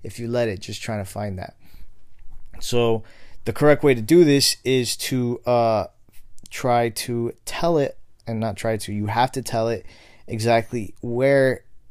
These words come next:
it could kind of look. You gotta give it kind of a little bit of an advantage and, and explain to it where exactly is the actual place where you want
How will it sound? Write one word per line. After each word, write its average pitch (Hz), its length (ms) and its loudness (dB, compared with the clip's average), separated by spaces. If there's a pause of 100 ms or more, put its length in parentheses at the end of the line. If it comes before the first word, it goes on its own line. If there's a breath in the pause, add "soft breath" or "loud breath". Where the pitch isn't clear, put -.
(300)
it 127 120 -2
could - 200 -8
kind 127 260 -2
of 110 200 -6
look. 117 420 0
You 113 80 -12
gotta 131 200 0
give 131 140 0
it 123 80 -6
kind 127 160 -4
of 120 60 -4
a 117 40 -4
little 117 260 -4
bit 113 180 0
of 104 120 -4
an 104 140 -6
advantage 113 800 -6 (380 soft breath)
and, 101 280 -10
and 110 280 -2
explain 113 380 -6
to 113 180 0
it - 140 -4 (480 soft breath)
where 127 160 0
exactly 123 460 0
is 110 160 -4
the 117 240 -6
actual 110 380 -4
place - 420 -4
where 104 100 -2
you 104 160 -2
want 101 480 -6